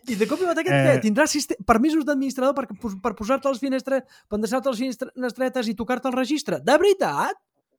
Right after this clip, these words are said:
Speaker 1: De veritat?
Speaker 2: Em, que ja et dic jo que dependrà molt de com s'implementi.
Speaker 1: No ho sé.
Speaker 2: I les corporacions
Speaker 1: Ah, bueno.
Speaker 2: no són tontes, eh? Vull dir que ja veurem
Speaker 1: Ah,
Speaker 2: com,
Speaker 1: bueno,
Speaker 2: com acaba.
Speaker 1: d'acord.
Speaker 2: Mm.
Speaker 1: Eh, jo el, el dic, aquest, aquest tipus de... o sigui, com que no és explícit,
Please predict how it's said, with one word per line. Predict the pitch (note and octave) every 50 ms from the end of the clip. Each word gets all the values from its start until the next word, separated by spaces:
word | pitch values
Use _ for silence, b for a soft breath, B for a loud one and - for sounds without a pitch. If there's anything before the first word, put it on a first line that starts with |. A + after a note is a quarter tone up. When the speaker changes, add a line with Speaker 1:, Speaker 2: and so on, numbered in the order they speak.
| _ _ _ _ _ _ _ _ _ _ -
Speaker 1:
De | D#3+ C#3+ D#3 G#3+ B3
veritat? | D4+ E4+ E4+ - - D#3 C#3+ D3+ G#3 D4+ - _ _ _ _ _ _ _ _ _ _ _ _ _ -
Speaker 2:
Em, | C#3+ C#3+ C#3+ C#3 C#3 C3+ C3 C3 B2+ B2 A#2+ A#2+ -
que | C#3 C3+
ja | C#3+ D3+
et | D3+
dic | F#3 E3+ D#3+
jo | D#3 D#3+ D#3+
que | D#3 D#3+
dependrà | C#3+ B2+ B2 B2 A#2 B2 B2
molt | A#2 A#2 A#2+ A#2+ B2
de | A2
com | - A#2 A#2
s'implementi. | - - A2+ A2+ G2+ A#2 G#2+ G2+ G2 F#2 F#2 F2 - -
Speaker 1:
No | F#3+ C4
ho | A#3+
sé. | A#2 C3+
Speaker 2:
I | A2+
les | A2 G2+ -
corporacions | - A2+ G#2 F#2+ - C3+ C3+ C3+ C3 C3+ C3+ C3+ C3+ C#3 C#3+ D3
Speaker 1:
Ah, | D#3+
bueno. | F3+ F#3 F#3+ C#3+
Speaker 2:
no | C#3+ C#3
són | - D3+ C#3+ C3+ B2
tontes, | B2+ A#2+ A2+ A2 - G#2 G2 - - - _ _ -
eh? | A2 A2+ C3
Vull | B2+ A#2 G#2
dir | G#2 G#2
que | F#2 - A#2
ja | C#3+
veurem | C#3 C3+ C3+ C3+ C3
Speaker 1:
Ah, | C3+
Speaker 2:
com, | B2 E3
Speaker 1:
bueno, | F#3 F#3+ G3+ A3+
Speaker 2:
com | A3+
acaba. | G#3+ F3 E3 C#3+ C3+ C3+ B2+ - - -
Speaker 1:
d'acord. | C3+ C3+ C3+ G3+ A3 A#3 B3 A3+
Speaker 2:
Mm. | G3
Speaker 1:
Eh, | F#3+ E3 E3 - E3+ D#3+
jo | G3+ A#3+ C4
el, | C#4+ C#4 A#3+ -
el | G3+ F#3+ F#3
dic, | G3 C4 A3 - -
aquest, | F#3 E3+ F#3 A3 A3 A3 -
aquest | F#3 - A#3+ B3 B3
tipus | - A#3+ G#3 - G#3+ G#3 G3+
de... | G3
o | F#3+
sigui, | F3 - - E3+ F3 E3+ F3 F3+ F3 F3
com | - G3+ F#3+ F3+
que | - F#3+ F3+
no | F3+ G3+ A#3+ C#4
és | A#3+
explícit, | C#4+ - - - - - G3 F#3+ F#3 F#3 B3+ B3+ _